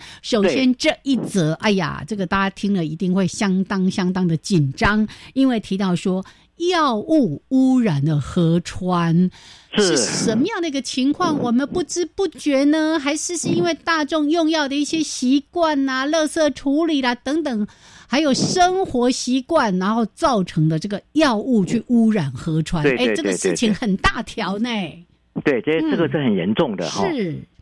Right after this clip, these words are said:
Speaker 2: 尤其是我们讲说几十年来，因为大家知道疾病越来越清楚，那疾病就需要去吃药嘛。
Speaker 1: 是。
Speaker 2: 那吃药呢，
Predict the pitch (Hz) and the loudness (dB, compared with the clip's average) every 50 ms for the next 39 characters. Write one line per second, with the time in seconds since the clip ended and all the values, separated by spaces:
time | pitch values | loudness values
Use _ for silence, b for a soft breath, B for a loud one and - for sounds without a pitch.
0 | _ _ - 127 139 139 - 127 113 - - 147 120 98 - _ _ _ _ _ | _ _ 0 0 0 2 0 -2 -2 0 0 0 0 0 -4 _ _ _ _ _
1 | _ _ _ _ - 113 120 127 113 254 - - 101 - 131 123 123 120 - - | _ _ _ _ -4 0 0 2 2 0 -2 -2 -2 -2 0 -2 -2 -4 -8 -14
2 | _ _ _ _ _ _ _ _ - - - - 104 - - - 120 117 117 113 | _ _ _ _ _ _ _ _ -8 -6 -6 -4 -6 -8 -4 -2 0 2 2 2
3 | 113 120 117 92 80 82 92 90 _ _ _ _ _ _ _ _ _ _ - 196 | 2 2 0 0 -2 -4 -8 -10 _ _ _ _ _ _ _ _ _ _ 0 2
4 | 202 214 220 190 156 170 156 131 143 135 131 - - - 131 110 90 76 - _ | 2 2 2 2 0 -2 -2 0 -2 -2 -2 -6 -4 -2 -2 -2 -2 -6 -12 _
5 | _ _ _ _ _ _ _ _ _ _ _ _ _ - - 113 131 143 208 208 | _ _ _ _ _ _ _ _ _ _ _ _ _ -10 -4 -4 -2 2 2 2
6 | 160 110 90 - _ _ _ _ _ _ _ _ _ _ _ _ _ - 165 147 | 2 0 -4 -8 _ _ _ _ _ _ _ _ _ _ _ _ _ 0 0 2
7 | 123 123 131 131 120 - 139 131 127 - - 87 73 - _ _ _ _ _ _ | 2 2 2 0 0 0 -2 -2 -2 -2 -4 -6 -6 -8 _ _ _ _ _ _
8 | _ 151 151 - 139 139 139 185 180 156 139 147 135 120 131 131 120 117 110 92 | _ -4 -4 0 0 0 2 2 0 0 0 -2 -2 0 0 0 0 -2 -4 -8
9 | - - - 131 131 131 113 98 85 76 69 - _ _ _ - - 185 175 160 | -10 -4 -2 0 2 2 0 -2 -4 -8 -12 -16 _ _ _ -12 -8 -4 -4 -2
10 | 151 143 139 135 135 139 139 - _ _ _ - 165 - - 220 220 220 196 170 | -2 -2 -4 -6 -8 -10 -12 -14 _ _ _ -6 -4 -2 0 0 2 2 2 0
11 | 156 143 135 123 117 | -2 -2 -2 -2 -2